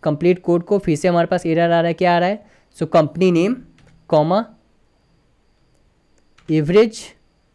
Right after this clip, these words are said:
सिलेक्ट करता हूँ कंप्लीट कोड को, फिर से रन करते हैं। देखो, हमारे पास आ चुका है टॉप फ़ाइव, कंपनी नेम, एवरेज सैलरी and रैंक भी डिफाइन हो रहा है। So, क्या है हमारे पास, वाईजेड जो कंपनी है,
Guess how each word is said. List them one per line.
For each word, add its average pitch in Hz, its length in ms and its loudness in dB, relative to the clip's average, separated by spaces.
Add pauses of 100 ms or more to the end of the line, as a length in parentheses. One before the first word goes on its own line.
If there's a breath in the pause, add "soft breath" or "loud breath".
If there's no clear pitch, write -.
(840)
सिलेक्ट 185 340 0
करता 190 200 2
हूँ 185 100 0
कंप्लीट 175 360 -2
कोड 170 240 -2
को, 240 180 -4
फिर 160 160 -2
से 156 120 -2
रन 135 160 0
करते 135 220 -6
हैं। 139 60 -2
देखो, 190 180 2
हमारे 147 180 0
पास - 180 -10
आ 180 120 2
चुका 202 200 2
है 202 60 2
टॉप 202 200 2
फ़ाइव, 196 260 0 (100)
कंपनी 170 360 0
नेम, 190 240 -2 (540 soft breath)
एवरेज 190 360 6
सैलरी 202 480 2 (140)
and 285 180 4
रैंक 180 320 4
भी 180 80 6
डिफाइन 165 360 4
हो 147 80 0
रहा 143 100 0
है। 139 60 -2
So, 180 140 -2
क्या 220 160 4
है 220 80 8
हमारे 214 180 6
पास, 220 260 0
वाईजेड 170 420 4
जो 220 100 0
कंपनी 185 380 0
है, 240 160 -6